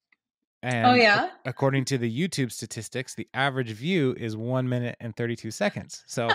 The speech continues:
Speaker 1: hello,
Speaker 2: <laughs>
Speaker 1: we got you. Say hi.
Speaker 2: Hello.
Speaker 1: Like and
Speaker 2: Hi.
Speaker 1: subscribe right now.
Speaker 2: <laughs> That's amazing.
Speaker 1: Before you leave, like this.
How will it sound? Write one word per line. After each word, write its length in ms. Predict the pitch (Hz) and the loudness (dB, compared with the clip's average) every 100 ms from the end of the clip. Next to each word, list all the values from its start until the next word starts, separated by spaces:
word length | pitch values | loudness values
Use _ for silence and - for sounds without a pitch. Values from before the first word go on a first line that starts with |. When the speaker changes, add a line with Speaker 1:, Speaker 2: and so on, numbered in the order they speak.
| - | 6
Speaker 1:
hello, 360 | 302 320 269 370 - - | 6 8 6 4 0 0
Speaker 2:
<laughs> 300 | - - - | -2 -2 0
Speaker 1:
we 60 | 175 | 4
got 220 | 269 254 | 4 6
you. 180 | 185 110 - | 2 2 -2
Say 180 | - 254 | 4 6
hi. 260 | 269 294 311 | 8 8 6
Speaker 2:
Hello. 260 | 285 277 262 _ _ - 349 | 4 -2 -6 _ _ -8 2
Speaker 1:
Like 180 | 269 | 4
and 100 | 311 | 6
Speaker 2:
Hi. 40 | 311 | 6
Speaker 1:
subscribe 300 | 285 311 294 294 | 6 6 6 4
right 80 | 311 | 4
now. 200 | 302 160 | 4 4
Speaker 2:
<laughs> 80 | - - - - - - - - - - - - - - - - - - - - - _ - _ - _ _ - 466 415 381 370 359 | -2 -8 -8 -6 -6 -8 -8 -6 -6 -6 -6 -10 -12 -12 -14 -14 -16 -18 -18 -10 -10 _ -14 _ -20 _ _ -4 0 2 4 2 2
That's 200 | 311 254 | 2 2
amazing. 680 | 262 214 202 208 214 226 - 285 | 2 2 2 2 0 0 -4 0
Speaker 1:
Before 280 | 214 339 370 | 2 6 4
you 100 | 381 | 4
leave, 140 | 370 | 2
like 160 | 349 349 | 2 2
this. 140 | 370 | 2